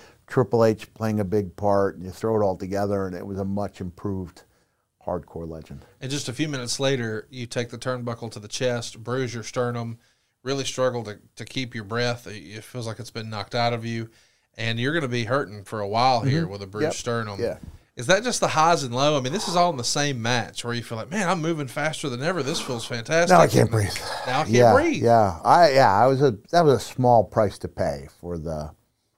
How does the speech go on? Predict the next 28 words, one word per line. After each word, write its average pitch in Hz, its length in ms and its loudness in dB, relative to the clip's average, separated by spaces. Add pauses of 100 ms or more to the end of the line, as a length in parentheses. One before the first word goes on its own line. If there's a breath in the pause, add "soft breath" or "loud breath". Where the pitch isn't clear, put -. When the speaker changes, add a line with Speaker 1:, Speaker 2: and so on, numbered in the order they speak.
(340)
Speaker 1:
you 120 140 -6
know, 82 220 -8 (960)
for 113 280 2
the 101 120 0
movement 107 540 2 (140)
and, 95 340 -4
uh, 90 400 0
the 90 300 -6 (500)
strengthening 98 720 -8
of 87 140 -6
the 90 100 -6
angle. 87 420 -8 (1300 soft breath)
Speaker 2:
Um, 117 600 2 (440)
it's 170 200 -4
a 147 60 -2
big 175 260 4
angle. 131 560 2 (180)
We 139 200 -2
know 139 220 2
that 123 220 -2
we're, 127 200 -2
the 123 120 -4
next 135 260 -4
night 127 260 -2
we're 120 160 -4
gonna 123 140 -4
have, 117 420 -2
uh, 104 400 -6